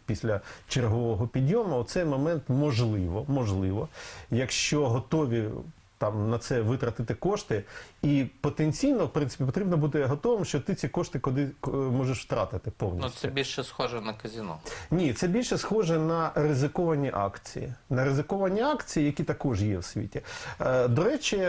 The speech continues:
Speaker 1: м, це справа для людей, які розуміються на цьому. Оце зростання курсів, яке там було в два рази приблизно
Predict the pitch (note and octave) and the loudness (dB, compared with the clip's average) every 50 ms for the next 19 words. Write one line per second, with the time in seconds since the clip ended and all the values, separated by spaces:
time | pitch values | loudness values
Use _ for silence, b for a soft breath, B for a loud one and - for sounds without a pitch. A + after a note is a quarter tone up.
0 | E3 D3+ - - D#3 D3+ D3 C#3+ C3+ C#3 C3+ B2+ - - A3+ A#3+ - - - F#3 | 2 0 -2 -2 0 0 2 2 2 0 0 0 0 0 0 0 0 -2 0 2
1 | F#3 F#3 E3+ E3 C#3 C#3 C#3+ D3 C#3+ D#3+ F3 D#3+ - - - C#3+ C3+ A#2+ A#2 B2+ | 2 4 4 4 2 2 4 4 4 4 4 2 2 0 0 0 2 2 2 2
2 | A#2+ A2+ G#2 F#2+ F2+ - - A2 G2 G2 G2 - - - G#2 G2+ G2+ - - - | 2 2 2 0 -2 -2 -4 -4 -2 -2 -4 -4 -6 -4 -4 -2 -2 -2 -2 -2
3 | - - - - F#3+ D#3+ B2+ D3+ D3 - - E3+ D#3+ D#3 D#3+ D3+ D3+ C#4 D4 C#4+ | -2 0 2 2 2 4 2 2 0 0 0 0 0 0 0 0 0 0 0 -2
4 | - - C3 G#2+ G#2+ A2+ G#2+ - A#2+ A2+ G#2+ G2 G#2+ G2+ G2 - A2+ G#2 G2+ F#2+ | -2 -2 -2 0 0 -2 0 0 0 0 0 0 0 -2 -2 -2 -2 0 0 0
5 | A2 A2 G#2 G2 F#2+ F#2 F2 F#2 F#2 F#2+ G2 F#2+ G2 A2 B2 C3 A#2 A2 A2 F#2+ | 0 0 0 -2 -2 -2 -2 -2 0 0 2 2 2 4 4 2 2 0 0 0
6 | G2+ G#2+ - - G#2+ G2 F#2+ G#2 G#2 F2+ E2 G#2 G2+ F#2 G2 | 0 -2 -2 -2 -2 0 0 0 0 0 -2 -2 -2 -2 -4